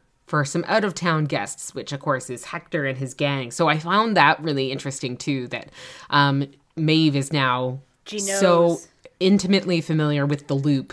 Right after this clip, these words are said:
Speaker 1: that she
Speaker 2: Yeah.
Speaker 1: has it down to, down to a time. So this is the first time that we see, uh, Maeve's new powers,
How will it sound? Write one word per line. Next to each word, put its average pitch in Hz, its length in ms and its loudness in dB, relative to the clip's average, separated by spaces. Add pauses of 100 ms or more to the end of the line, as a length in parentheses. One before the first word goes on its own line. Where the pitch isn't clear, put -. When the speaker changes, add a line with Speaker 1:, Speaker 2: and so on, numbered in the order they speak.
(100)
Speaker 1:
that 123 160 -4
she - 160 -4
Speaker 2:
Yeah. - 140 0
Speaker 1:
has 131 200 2
it 135 140 -8
down 127 380 -6
to, 120 400 -10 (520)
down 135 300 -2
to 131 160 -8
a 117 60 -12
time. 120 460 -12 (320)
So 175 520 6
this 269 240 0
is 269 100 -6
the 240 100 2
first 202 320 -2
time 170 340 0
that 156 180 -2
we 165 180 -2
see, 151 800 -2
uh, 139 380 0
Maeve's 151 580 0
new 147 580 0 (120)
powers, 139 1080 0